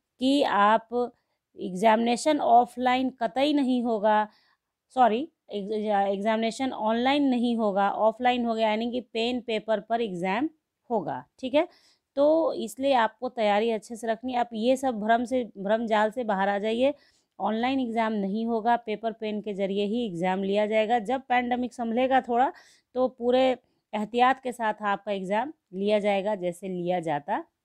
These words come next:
था। ओके, तो I hope कि ये अपडेट आपके लिए बहुत, अ, खुशियों भरा हो, बहुत खुशी हो आपको कि आपका आखिरकार एग्जाम का डेट पता चलेगा। तो अच्छा लगे तो लाइक कीजिएगा, दोस्तों के साथ शेयर कीजिएगा। मिलते हैं नेक्स्ट वीडियो में,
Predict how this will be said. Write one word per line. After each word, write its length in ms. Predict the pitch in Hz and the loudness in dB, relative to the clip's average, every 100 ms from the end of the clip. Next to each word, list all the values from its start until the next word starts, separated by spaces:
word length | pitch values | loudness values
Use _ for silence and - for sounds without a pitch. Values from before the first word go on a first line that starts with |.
| _ _ 226 | _ _ -2
था। 240 | 160 127 - | 0 -2 -12
ओके, 260 | 190 302 392 _ _ _ _ 226 | -8 -6 -6 _ _ _ _ -2
तो 60 | |
I 380 | 220 - 196 214 | -2 0 -2 0
hope 280 | 202 262 262 | 2 2 0
कि 80 | 254 | -4
ये 240 | 214 214 | -2 0
अपडेट 420 | 214 196 202 220 214 | 0 0 -2 -4 -4
आपके 280 | 196 - | -6 -6
लिए 120 | 208 190 | -8 -6
बहुत, 440 | 185 202 208 - | -2 -2 -4 -6
अ, 280 | 185 175 165 - | -4 -4 -6 -10
खुशियों 340 | 202 - 240 233 | -14 -6 -4 0
भरा 220 | 233 226 | 2 4
हो, 280 | 233 277 302 | 2 0 -2
बहुत 340 | 190 202 202 196 - | -2 -2 -4 -10 -10
खुशी 260 | 202 247 | -12 -4
हो 140 | 247 240 | -2 2
आपको 380 | 220 208 220 208 | 4 2 -2 -8
कि 120 | 214 | -4
आपका 280 | 202 - 196 | -4 -2 -2
आखिरकार 480 | 185 214 196 202 | -2 -6 -6 -4
एग्जाम 300 | 196 180 190 190 | -4 -4 -4 -4
का 100 | 190 | -6
डेट 220 | 196 - | -6 -8
पता 160 | 190 196 | -6 -6
चलेगा। 440 | 202 202 202 254 262 _ _ _ _ | -4 -2 2 2 0 _ _ _ _
तो 340 | 190 190 170 - _ _ _ 196 | -4 -2 -2 -6 _ _ _ -12
अच्छा 200 | - 233 | -2 0
लगे 240 | 226 254 | 2 0
तो 120 | 254 | -2
लाइक 280 | 220 208 208 | 0 0 -2
कीजिएगा, 380 | 233 208 233 240 | -8 -4 0 0
दोस्तों 300 | 202 196 208 | -2 -8 -12
के 120 | 214 | -10
साथ 160 | 202 196 | -6 -6
शेयर 260 | 214 220 | -4 -6
कीजिएगा। 440 | 214 226 233 233 233 | -6 -6 -4 -2 -2
मिलते 320 | 202 175 190 | -2 -4 -6
हैं 100 | 190 | -4
नेक्स्ट 240 | 202 202 | -6 -6
वीडियो 280 | 208 220 226 | -6 -4 -4
में, 260 | 240 254 | -4 -6